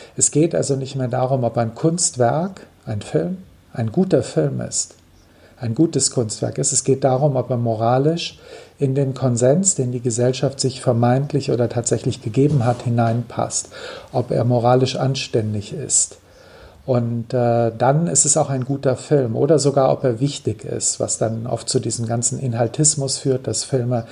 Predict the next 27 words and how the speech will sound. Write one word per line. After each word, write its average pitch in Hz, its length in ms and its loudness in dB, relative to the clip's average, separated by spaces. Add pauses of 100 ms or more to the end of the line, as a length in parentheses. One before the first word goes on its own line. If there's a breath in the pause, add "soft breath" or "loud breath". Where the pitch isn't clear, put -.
(520 loud breath)
äh, 127 260 0
de 123 100 2
facto 139 320 2
nur 127 140 2
noch 127 160 0
als 131 160 2
Bebilderung 139 920 2
von 120 560 -2
möglicherweise 120 720 2
sogar 110 300 -2
politischen, 143 640 0
aber 113 240 0
sonst 120 320 -2
moralischen 127 640 0
Thesen, 123 640 0 (540 loud breath)
beim 117 220 2
Dokumentarfilm 127 1000 2
als 120 200 -2
das - 240 0
Zeigen 131 400 2
eines 113 480 0
wichtigen 147 600 0
Gegenstandes 135 1040 0
gezeigt, 135 720 -2
äh, 139 140 0
beschrieben 147 560 0
wird. 143 260 -2